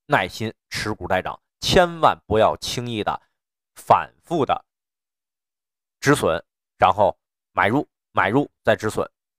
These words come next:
啊，这是不可取的。我们今天的节目呢，就先跟大家分享到这儿。如果您喜欢我的节目，请您订阅、点赞、加转发。如果您要想观看技术分析教学的视频，请您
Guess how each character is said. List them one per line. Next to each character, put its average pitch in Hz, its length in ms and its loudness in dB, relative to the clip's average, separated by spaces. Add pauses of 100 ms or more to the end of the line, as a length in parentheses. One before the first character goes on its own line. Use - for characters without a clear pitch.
(220)
啊， 95 100 -6
这 123 160 0
是 107 100 -6
不 95 120 -8
可 101 140 -2
取 90 120 -16
的。 - 160 -8 (460)
我 113 160 2
们 117 120 4
今 175 160 -2
天 160 120 2
的 110 80 -2
节 95 140 -2
目 98 100 -6
呢， 85 160 -4
就 95 120 -6
先 98 360 -6
跟 98 140 -2
大 90 100 -4
家 90 100 0
分 98 160 -4
享 90 120 -10
到 85 100 -4
这 95 80 2
儿。 - 100 0 (680)
如 139 160 2
果 135 120 4
您 117 140 -6
喜 101 160 -8
欢 95 120 -8
我 95 120 2
的 85 80 -4
节 98 140 -2
目， 104 100 -6
请 98 160 -14
您 90 100 -10
订 120 160 -4
阅、 120 200 2
点 92 160 -6
赞、 95 180 0
加 107 160 0
转 - 180 -4
发。 - 240 2 (420)
如 151 180 0
果 113 180 -2
您 98 140 -12
要 107 160 4
想 80 260 -6
观 104 180 0
看 92 160 -8
技 101 400 -10
术 95 440 -8
分 107 180 -6
析 101 180 -10
教 95 200 2
学 90 200 -4
的 98 220 2
视 98 160 -8
频， 92 200 -8 (120)
请 82 540 -12
您 101 360 -10